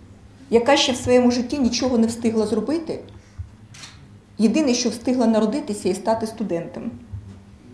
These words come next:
І потім видані відповідні довіреності на управління цією компанією. На наступні прізвища.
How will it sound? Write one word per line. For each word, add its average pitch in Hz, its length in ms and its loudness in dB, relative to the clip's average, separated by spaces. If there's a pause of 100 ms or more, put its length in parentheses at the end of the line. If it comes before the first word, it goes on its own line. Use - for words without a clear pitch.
(560)
І 294 80 6
потім 349 440 6
видані 254 560 4 (320)
відповідні 277 640 4
довіреності 214 880 2 (720)
на 254 140 10
управління 262 540 6
цією 233 380 0
компанією. 202 720 2 (3500)
На 240 120 6
наступні 320 440 4
прізвища. - 640 -6